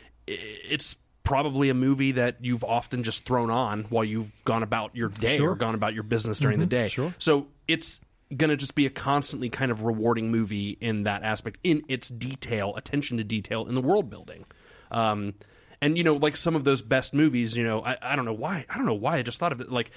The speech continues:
Speaker 1: but, like, Alien, for example, that's another one of those movies where you go, "What's up with the, this, and why is that thing in that ship thing, and why is it so big, and what's the blue mist?" And you go, "Oh, well, that's a,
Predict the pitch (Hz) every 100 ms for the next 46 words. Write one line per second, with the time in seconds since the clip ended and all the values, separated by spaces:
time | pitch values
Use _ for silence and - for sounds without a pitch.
0 | - - 123 127 - - 151 151 120 101
1 | 98 120 107 107 107 92 101 113 160 165
2 | 170 151 147 135 143 165 139 117 123 120
3 | 120 117 107 - - - _ - - 403
4 | 359 - 247 214 - _ _ _ - 160
5 | 214 226 170 147 147 _ 147 151 233 294
6 | 226 220 214 208 196 - 175 175 151 -
7 | - - - - 208 - - 208 190 190
8 | 139 196 226 - 196 143 135 170 156 123
9 | - - - - 165 185 311 370 - 220
10 | 139 165 185 190 196 196 - - - _
11 | 147 170 208 190 - 160 165 165 160 156
12 | 147 139 143 156 165 185